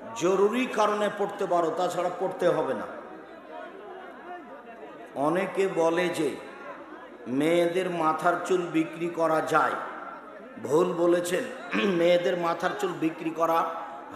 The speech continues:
হারাম, কাবিরা গুনাহ। আমার বিবাহের সময় কোনো অলিমার আয়োজন করব না,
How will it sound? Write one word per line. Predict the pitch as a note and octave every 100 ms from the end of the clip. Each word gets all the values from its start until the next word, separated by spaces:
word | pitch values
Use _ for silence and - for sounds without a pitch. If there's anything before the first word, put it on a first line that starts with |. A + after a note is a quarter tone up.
| -
হারাম, | - C#3 D3+ D#3+ D#3 - - -
কাবিরা | - D3 D3 D#3 D#3
গুনাহ। | C#3+ B2 - - - - - - - - - - D4+ E4 E4 - - - - - - -
আমার | C3+ D#3+ F3 E3+
বিবাহের | D#3 E3 F3 F3 F3
সময় | - F3 F3 F3 F3
কোনো | F3+ E3+ E3+
অলিমার | D#3 D#3+ F3 E3+ F3+ - - - - - - - - - - -
আয়োজন | D3 E3 E3+ E3+ F3 E3+ E3+
করব | E3+ E3 E3 A3
না, | F#3 F3+